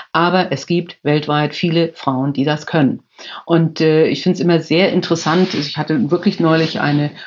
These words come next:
ein Gespräch, äh, mit, mit einem der Vorstände, wo ich im Aufsichtsrat sitze. Und das war ähnlich. Es kam eine rein männliche Liste für seine Nachfolge, mit der wir Gott sei Dank noch ein bisschen Zeit haben.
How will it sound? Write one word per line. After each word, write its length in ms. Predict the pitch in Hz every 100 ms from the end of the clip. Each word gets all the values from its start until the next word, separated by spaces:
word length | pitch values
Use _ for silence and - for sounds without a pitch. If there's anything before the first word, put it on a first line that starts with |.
| -
ein 180 | 156 151
Gespräch, 580 | - - 175 196 202
äh, 140 | 143 156
mit, 320 | 156 151 -
mit 180 | 151 -
einem 460 | 139 147 147 139
der 120 | 110 123
Vorstände, 480 | 180 196 185 180
wo 80 | 151
ich 120 | 147
im 100 | 147
Aufsichtsrat 640 | 143 139 151 - - 143 -
sitze. 280 | 139 -
Und 140 | 135 143
das 120 | 143
war 120 | 135
ähnlich. 320 | 175 220 208
Es 140 | 147 -
kam 140 | 147
eine 140 | 147 143
rein 160 | 151
männliche 360 | 151 151 139 143
Liste 320 | 175 - 165
für 120 | 147
seine 240 | 143 139 135
Nachfolge, 680 | 139 160 170 165 165 165 _ _ _ -
mit 160 | 139
der 100 | 156
wir 80 | 151
Gott 240 | 147 -
sei 80 | 147
Dank 160 | 143 139
noch 120 | 135
ein 60 | 139
bisschen 280 | 135 131
Zeit 300 | - 170 214
haben. 440 | 202 202 202 202